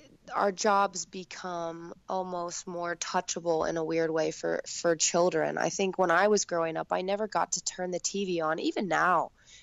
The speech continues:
very rarely do you turn on the T V and, and you get to see, you know, female athletes and role models, like, constantly on the networks. It, it just doesn't happen that much. And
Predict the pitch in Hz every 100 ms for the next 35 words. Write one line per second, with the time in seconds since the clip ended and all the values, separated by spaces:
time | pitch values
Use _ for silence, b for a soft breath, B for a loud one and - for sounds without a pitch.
0 | - 214 214 185 185 185 180 175 170 175
1 | 170 170 165 165 160 160 160 - 175 175
2 | 175 214 170 170 165 - 170 165 175 -
3 | 170 - 185 180 175 170 160 B B B
4 | B - 233 180 170 - - 196 185 175
5 | 165 165 160 165 165 b b b _ -
6 | 170 180 - 175 165 160 - - - -
7 | 170 175 196 180 156 156 156 165 - 165
8 | 160 - _ _ _ - - 190 180 160
9 | - 180 - 170 160 160 156 151 156 -
10 | 156 113 - 180 - 196 - 196 - 185
11 | 180 165 - 170 165 - 165 156 151 156
12 | 147 151 - 165 160